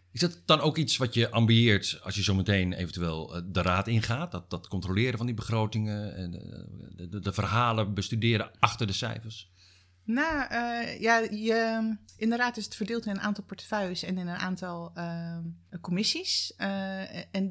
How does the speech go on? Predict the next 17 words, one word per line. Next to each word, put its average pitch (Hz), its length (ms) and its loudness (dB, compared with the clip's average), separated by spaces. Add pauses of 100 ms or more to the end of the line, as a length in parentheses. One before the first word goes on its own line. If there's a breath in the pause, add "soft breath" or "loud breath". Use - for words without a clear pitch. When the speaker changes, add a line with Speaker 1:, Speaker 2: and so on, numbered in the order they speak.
Speaker 2:
financiën, 269 760 -2
eh, 208 240 -6 (380)
ja, 180 180 2
is 170 160 -2
niet 277 260 4
direct 233 420 -4
iets - 260 -4
waar 196 140 0
ik 196 120 -4
me 190 100 0
heel 170 240 2
erg, 151 260 -4
eh, 156 360 -4
strak - 340 -8
op 147 80 -12
wil 151 160 -6
richten. - 340 -10